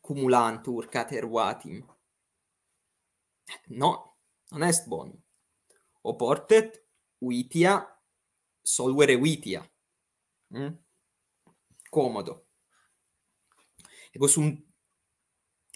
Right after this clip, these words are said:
homo, eh, solitarius, gemma est, eh, femina grega-, gregalis. Sum homo, sum vir solitarius illa est mulier, eh, gregalis. Vitium meum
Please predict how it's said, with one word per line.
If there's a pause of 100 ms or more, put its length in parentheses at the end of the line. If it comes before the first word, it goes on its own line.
(120)
homo,
eh,
solitarius,
gemma
est,
eh, (160)
femina
grega-,
gregalis. (1500)
Sum
homo,
sum
vir
solitarius
illa
est
mulier,
eh,
gregalis. (720)
Vitium
meum